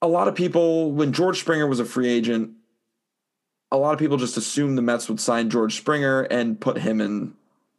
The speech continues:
in center field. Um, Nimmo's been their center fielder, um, you know, aside from opening day when, when Pilar started, but,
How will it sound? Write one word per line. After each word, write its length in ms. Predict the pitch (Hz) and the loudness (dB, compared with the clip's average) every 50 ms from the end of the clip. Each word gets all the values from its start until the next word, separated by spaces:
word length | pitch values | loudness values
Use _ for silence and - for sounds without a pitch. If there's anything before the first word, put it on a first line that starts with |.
| _ _ _ | _ _ _
in 160 | - 110 110 - | -4 -4 -2 -2
center 300 | - - 117 110 - - | 0 -2 -2 -2 -4 -4
field. 440 | - 110 - - - - - - _ _ _ _ _ _ _ _ | -6 -6 -4 -4 -6 -8 -10 -12 _ _ _ _ _ _ _ _
Um, 500 | - 123 127 123 120 117 117 113 113 - - | -4 -2 0 0 0 0 0 0 -2 -4 -2
Nimmo's 400 | 120 127 151 156 156 160 160 135 | -2 0 0 2 0 0 -2 0
been 220 | - 143 135 135 | 0 0 0 2
their 200 | 135 131 127 123 120 | 0 0 0 -2 -2
center 320 | - - 135 127 127 123 | -2 0 0 0 0 -2
fielder, 680 | 113 - 113 120 120 113 101 98 98 104 117 123 - - _ _ _ _ _ _ _ _ _ | 0 0 2 2 2 2 0 0 0 0 -2 -2 -6 -12 _ _ _ _ _ _ _ _ _
um, 600 | - - 117 113 107 107 104 104 107 - 71 - _ _ _ _ _ _ _ _ _ _ _ | -4 -2 0 0 0 0 0 0 -2 -2 -4 -10 _ _ _ _ _ _ _ _ _ _ _
you 140 | - 127 120 | -4 -2 0
know, 240 | 110 104 98 - - | 0 -2 -2 -2 -4
aside 300 | 113 - - 123 117 - | -4 -2 0 0 0 0
from 100 | - 107 | -2 -2
opening 380 | - 110 107 - 101 95 98 98 | -2 -2 -2 -2 -4 -4 -4 -2
day 160 | 107 107 104 | -2 0 0
when, 320 | 101 107 107 107 107 - - | 0 0 -2 -4 -6 -10 -10
when 220 | 104 101 87 113 | -8 -8 -8 -6
Pilar 320 | - - 101 98 107 113 | -6 -4 -2 -2 -2 -4
started, 440 | - - - - - - - 85 - | -4 -4 -2 -2 -2 -2 -4 -4 -2
but, 300 | - 101 - - - _ | -2 -2 -2 -4 -8 _